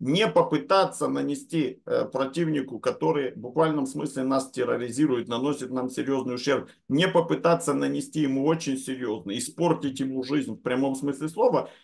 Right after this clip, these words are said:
это грубая ошибка. И я считаю, что Израиль задержался с этим решением. Понятной причиной было серьёзное американское давление. Э, вынуждены были идти, э, или почти вынуждены были идти на некий компромисс с американцами, которые обещали перехватывать почти все угрозы,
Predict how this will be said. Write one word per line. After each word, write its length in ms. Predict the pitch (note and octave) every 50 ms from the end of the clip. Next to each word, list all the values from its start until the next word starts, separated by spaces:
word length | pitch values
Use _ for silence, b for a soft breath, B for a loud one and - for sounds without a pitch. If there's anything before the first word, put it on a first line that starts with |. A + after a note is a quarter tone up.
| B
это 240 | - D#3 E3 E3 F3+ E3
грубая 400 | E3+ F3 F#3+ F#3+ E3 F3+ F3 E3
ошибка. 420 | D#3+ - D3 C#3 - - - -
И 180 | - - - C#3
я 340 | C#3+ C#3+ D3 D3 E3 F3+ F3+
считаю, 400 | E3+ - E3+ E3 F3+ F3 E3+ E3
что 240 | - - E3 D3+ C#3+
Израиль 380 | C3 C3 D3+ E3+ E3+ D#3+ C#3+ A#2+
задержался 760 | B2 C#3+ C#3 C3+ D3 C#3 C3 C#3 D#3 D3 C3+ C3 - B2
с 100 | A#2+ -
этим 280 | C3+ C3 - C3+ B2+ B2+
решением. 640 | B2 B2 A#2+ - D#3 D#3 D#3 D3+ D3 C#3+ C3+ B B B B _ _
Понятной 480 | - D3 D#3+ F#3 G3 G3 F#3+ - D#3+ C#3
причиной 480 | - - C#3+ C3+ - - F3+ E3+ D#3
было 260 | C3 D3 D3 D3 D3 C3+
серьёзное 540 | - D3+ C#3 C#3+ D3+ D3 C#3 C3 C3+ C3
американское 600 | B2+ C3 C3 C3+ C3+ C#3+ C#3 C3+ C3 - - A#2+ A2+
давление. 680 | A2+ B2 B2 C#3+ E3+ F#3+ F#3 F3 E3 D#3+ D3 C3+ - - _ _ -
Э, 120 | B2 B2
вынуждены 640 | B2+ C#3 F3 F3 D#3+ C#3+ B2+ A#2+ C3 C#3 C3+ C3+ C3
были 400 | C3 - D#3 D3 C#3 C#3 C3+ C3
идти, 400 | C3 - - D#3 D3 B2 A2 - -
э, 180 | - A#2 A2 G#2 G#2 A2
или 200 | G#2+ G#2 G2+ F#2
почти 480 | - - A#2 A2 - - - - F#3
вынуждены 560 | F3 D#3 E3 D3+ C#3 C3 C3 B2+ C3 B2 A#2
были 280 | A#2 A#2 B2 - A#2+ A#2
идти 340 | - - - - - - _ _ -
на 120 | A#2+ B2+ C3
некий 280 | C#3+ C#3+ C#3 D3 C#3
компромисс 580 | C3 - C3 B2 B2 C3+ C3+ C3+ C#3 C3+ B2+ -
с 40 | B2+
американцами, 640 | B2 A#2+ A#2+ B2+ B2+ D3+ D3 C#3 C3 - B2+ A#2 A#2+
которые 420 | - B2+ B2 - C3+ B2+ B2 A#2+
обещали 640 | A#2+ A#2+ A2+ B2 A#2 - - D#3 D3+ C#3 C3 B2 A2+
перехватывать 840 | - C3+ C3 C3 B2+ - C3 C3+ C#3 C3 C3 C3 B2 A#2 A2 -
почти 340 | - A#2+ G#2 - - - C3 A#2+
все 240 | - - - C#3
угрозы, 640 | B2 A#2+ A#2 A2 B2+ C3 C3 B2+ A2+ G2+ A2 F#2+ -